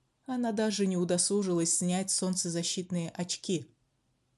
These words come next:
При каждом удобном и неудобном случае ноль двадцать первая срывалась на ноль семьдесят восьмого. Бедный ноль семьдесят восьмой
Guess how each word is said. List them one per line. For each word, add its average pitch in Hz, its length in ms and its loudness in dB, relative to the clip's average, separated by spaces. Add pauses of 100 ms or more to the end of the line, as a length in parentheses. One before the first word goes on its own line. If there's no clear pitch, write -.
При 156 160 -2
каждом 156 480 -2
удобном 156 580 -2
и 180 60 0
неудобном 165 580 0
случае 185 640 -4 (460)
ноль 254 240 2
двадцать 196 560 0
первая 208 420 0
срывалась 170 680 0
на 165 160 -2
ноль 156 200 -4
семьдесят 151 640 -4
восьмого. 165 580 -2 (1000)
Бедный 208 420 6
ноль 190 200 2
семьдесят 175 600 2
восьмой 202 580 0